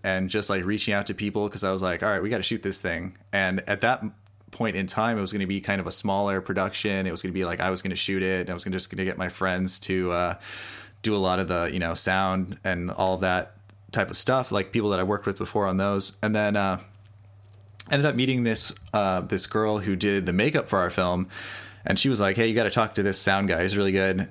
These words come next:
And, uh, so I did that, and then he's like, "So we've got this production company," went in, met with them.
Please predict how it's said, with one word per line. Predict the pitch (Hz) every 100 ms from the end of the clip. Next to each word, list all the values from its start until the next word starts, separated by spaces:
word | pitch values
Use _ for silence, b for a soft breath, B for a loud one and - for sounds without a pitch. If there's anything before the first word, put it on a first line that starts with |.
| -
And, | 98 95
uh, | 92 90 87
so | - 95
I |
did | 90 131 127 120
that, | 117 117 113
and | 95
then | 95
he's | 113 110
like, | 98 92 92
"So | 87 87 -
we've | 90
got | 90 87
this | 95
production | 101 117 123 123 113
company," | 110 107 110 107 104
went | 104 107
in, | 104 101 98
met | 107
with | 110 -
them. | 104 98 98 98